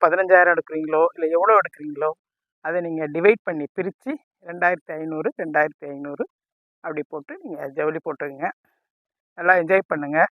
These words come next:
ஆ, அட்வான்ஸ் தீபாவளி நல்வாழ்த்துக்கள். அதுக்கு, ஆ, அவ்வளவுதான். அப்புறம் பை. எனக்கு உடம்பு நல்லா ஆகவிட்டு நான் நல்லா ஒரு டான்ஸ் போடுறேன். இப்போ ஓடக்கூடாது, ஆடக்கூடாது, அப்படியே பொம்மை மாதிரி இருக்கணும்னு சொல்லியிருக்காங்க.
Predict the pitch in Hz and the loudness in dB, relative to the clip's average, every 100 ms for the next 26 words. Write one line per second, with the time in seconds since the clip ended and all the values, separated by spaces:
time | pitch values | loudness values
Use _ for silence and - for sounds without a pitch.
0 | - 156 151 147 143 175 - 175 151 160 | -10 -6 -4 -4 -2 -2 -2 -10 -8 2
1 | 156 147 147 143 - _ _ _ _ _ | 2 2 -2 -4 -6 _ _ _ _ _
2 | _ _ 156 160 156 - 143 175 233 _ | _ _ -6 -2 -2 -4 -4 -2 -2 _
3 | - 160 170 185 156 156 151 151 160 - | -10 -10 -10 -10 -4 -4 -2 -2 -4 -6
4 | _ _ _ 170 165 - 170 165 143 180 | _ _ _ -10 -8 -2 2 4 6 4
5 | - _ _ _ _ 160 160 156 175 208 | 4 _ _ _ _ -6 -6 2 2 2
6 | _ 170 160 156 170 185 233 175 180 180 | _ -8 -4 -2 4 4 4 4 6 4
7 | 165 151 269 359 - 156 156 160 170 165 | 4 -4 -10 -12 -8 -2 0 6 6 6
8 | 160 143 - _ 160 _ _ _ _ _ | 0 -6 -10 _ -20 _ _ _ _ _
9 | _ _ _ - 160 - - 170 180 180 | _ _ _ -20 -20 -12 -10 -6 4 4
10 | 185 - 151 139 151 226 _ _ _ _ | 4 -6 -16 -8 -8 -8 _ _ _ _
11 | _ 160 165 185 196 165 160 170 156 156 | _ -2 4 4 4 0 4 8 8 6
12 | 156 147 151 147 147 151 151 156 160 156 | 2 -2 0 -2 -4 -6 -4 -4 -4 -6
13 | - 151 - 147 143 139 143 143 | -8 -16 -18 -18 -18 -14 -14 -14